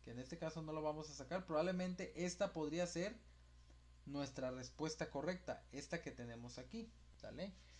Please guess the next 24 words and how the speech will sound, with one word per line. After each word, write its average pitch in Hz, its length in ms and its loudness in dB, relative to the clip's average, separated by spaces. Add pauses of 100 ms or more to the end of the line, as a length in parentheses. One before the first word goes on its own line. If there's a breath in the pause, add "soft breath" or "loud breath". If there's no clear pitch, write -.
(180 loud breath)
Porque 262 380 10
la 214 180 10
tercera 214 380 6
gráfica 226 440 8
realmente, 214 440 6
pues, 175 180 2
no 185 140 6
tenemos 185 460 4
datos 170 340 6
para, 110 420 4 (100)
para 120 280 0
poder 131 240 0
hacer 156 220 0
los 156 180 0
cálculos. 160 580 2 (320 loud breath)
Y 139 100 -2
en 147 80 4
la 143 140 4
cuarta 220 360 8
gráfica, 208 760 4 (480)
ajá, 139 480 -2 (640 loud breath)
la 123 240 0
cuarta 196 460 6
gráfica, 170 720 2